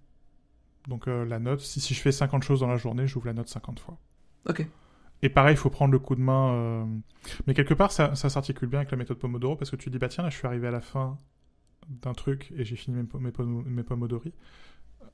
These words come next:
Speaker 1: Euh, bah, au passage, <laughs>
Speaker 2: Oui.
Speaker 1: euh, je vais prendre du temps. Ou, euh, quand il reste cinq minutes dans un Pomodoro et que t'as fini ce que t'es en train de faire, bah, t'ouvres ton journal et tu, tu, tu transcris ce que t'as fait.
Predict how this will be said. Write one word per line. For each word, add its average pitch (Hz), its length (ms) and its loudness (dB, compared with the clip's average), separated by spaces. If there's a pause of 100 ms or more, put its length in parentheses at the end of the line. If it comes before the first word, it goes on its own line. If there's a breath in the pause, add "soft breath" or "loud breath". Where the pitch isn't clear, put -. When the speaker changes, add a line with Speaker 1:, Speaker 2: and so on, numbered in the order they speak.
(280)
Speaker 1:
Euh, 170 80 0
bah, 135 120 4
au 131 60 4
passage, 160 480 2
<laughs> 165 800 4
Speaker 2:
Oui. 131 80 6
Speaker 1:
euh, 127 180 8
je 113 100 2
vais 127 60 4
prendre 127 200 2
du 131 60 -4
temps. 151 140 4
Ou, 160 200 12
euh, 143 60 10
quand 139 200 2
il 147 40 4
reste 156 280 4
cinq 139 160 4
minutes 139 160 6
dans 139 180 2
un 131 60 2
Pomodoro 127 600 6
et 120 60 4
que 120 200 0
t'as 117 140 -2
fini 120 180 -6
ce - 80 -8
que 123 80 -4
t'es 117 180 -6
en 120 60 -4
train 113 140 -8
de - 60 -12
faire, 151 140 4
bah, 123 120 2
t'ouvres 127 240 -2
ton 117 400 -2
journal 123 400 0
et 117 40 0
tu, 113 1000 -6
tu, 117 320 -8
tu 117 120 -8
transcris - 300 -6
ce - 60 -8
que - 80 -8
t'as 107 140 -6
fait. 143 200 -10